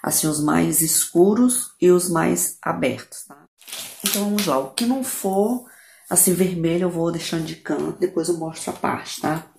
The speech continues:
Já teve uns que eu separei aqui, ó, que não era nem pra tá aqui. Vocês gostaram da minha maquiagem, ó?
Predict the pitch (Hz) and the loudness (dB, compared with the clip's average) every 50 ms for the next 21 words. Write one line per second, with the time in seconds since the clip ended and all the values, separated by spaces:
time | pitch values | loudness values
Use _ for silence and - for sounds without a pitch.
0 | - - - 165 165 - 165 170 165 175 175 175 170 - - 175 - - 170 - | -16 -6 -4 -4 0 0 0 2 6 6 6 6 6 2 -2 -4 -2 0 0 2
1 | - 156 151 143 143 - 208 - - - 202 214 196 - - - - - - - | 2 2 2 4 2 2 2 2 4 4 4 4 4 4 2 0 -4 -10 -12 -12
2 | - - - - - - - - - - - - - - - - - 190 175 180 | -12 -12 -14 -10 -8 -8 -8 -6 -4 -4 -4 -4 -4 -6 -6 -2 0 2 4 6
3 | 185 180 175 175 180 208 208 - 226 220 - 202 196 196 - - - 170 175 202 | 6 6 6 6 4 2 2 0 -2 0 2 2 2 2 0 -4 -4 -4 -4 -4
4 | - - - - - 156 - - - - - - 170 180 175 165 151 143 147 - | -6 -6 -8 -8 -8 -8 -8 -10 -10 -8 -6 -4 -4 -2 -4 -4 -6 -10 -12 -12
5 | - 127 123 139 160 185 190 170 - 131 127 - | -8 -8 -8 -6 -8 -10 -10 -10 -10 -10 -10 -14